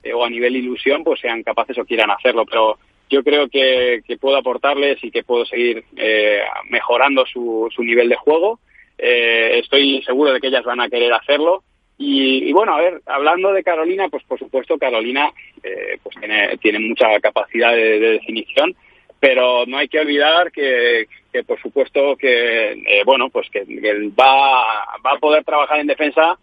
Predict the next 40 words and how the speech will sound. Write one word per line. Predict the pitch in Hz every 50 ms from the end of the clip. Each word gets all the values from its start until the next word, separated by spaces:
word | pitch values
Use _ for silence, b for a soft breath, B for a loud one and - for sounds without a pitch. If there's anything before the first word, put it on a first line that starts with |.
| _ _ _ _ _ _
de | - 127 127 123 123 120 117 113 113
una | 113 113 117
manera | 117 117 113 120 123 131 135 127 120
fantástica. | - 117 104 - 143 - - 127 117
O | 104
sea, | 110 104
Carolina | 107 104 104 107 113 117 120
defiende | 120 - - 120 110 131
muy | 123 120 127 135 120
bien | 107 131 131 113 101 -
y, | 117 113
de | 113 113 113
hecho, | 113 - - 123 123 - _ _ _ _ _ _ -
eso | 110 - -
es | 113 -
algo | 120 117 123 123
que | 104 120
a | 117 117
Eli | 120 127 131
le | 123 123 120
da | 123 127
tranquilidad. | 123 127 120 101 - 107 107 120 131 117
Carolina | 95 - 127 143 165 151
te | - 135
puede | 147 143 139 131
defender, | - 131 143 165 170 160 - _ _ _ _
te | - -
puede | 120 135 143 139
atacar | 127 - 127 104 143 147 160 143 - _ _ _
y, | - 113 107 104 95 - 95
y | 95
es | 98
capaz | - 110 - 113 107
de, | 107 104 101 101 95 90 92 - - - -
de, | 98 95 98 101 -
de | -
hacer | - - - 104 107
ambas | 107 110 110 - -
cosas. | 120 113 - - 90 -
Lógicamente, | - 110 110 - 127 120 120 - 170 135 - - 175